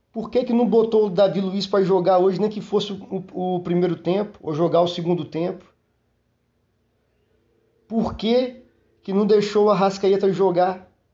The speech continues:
Ele pediu pra viajar, o Arrascaeta. No segundo tempo, ele podia ter entrado aos vinte minutos do segundo tempo, coloca o Arrascaeta pra jogar. O Gabigol, que é fominha, botasse pra jogar também.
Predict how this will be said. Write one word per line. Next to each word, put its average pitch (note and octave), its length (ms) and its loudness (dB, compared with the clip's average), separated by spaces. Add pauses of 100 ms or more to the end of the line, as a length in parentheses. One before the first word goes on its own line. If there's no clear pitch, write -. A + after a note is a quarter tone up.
(120)
Ele E3+ 140 -8
pediu F#3+ 400 -4
pra A3+ 140 0
viajar, F3+ 440 2
o E3 80 2
Arrascaeta. D#3 680 -4 (840)
No E3+ 120 -10
segundo G3 400 -2
tempo, G#3+ 260 0
ele A3 80 0
podia G#3+ 300 0
ter G#3+ 100 -2
entrado G3+ 480 2
aos D3 220 0
vinte A3+ 180 -2
minutos G#3 260 -2
do F3+ 60 -8
segundo F3 400 -2
tempo, F#3+ 320 -4
coloca F#3+ 400 2
o - 20 2
Arrascaeta F#3 600 0
pra E3+ 120 -2
jogar. D#3 460 -4 (1300)
O C#3 80 -14
Gabigol, F#3 560 2
que G3+ 80 0
é F#3 40 0
fominha, F3+ 640 0 (720)
botasse E3+ 540 0
pra F#3 140 0
jogar F3 360 0
também. F3 500 -2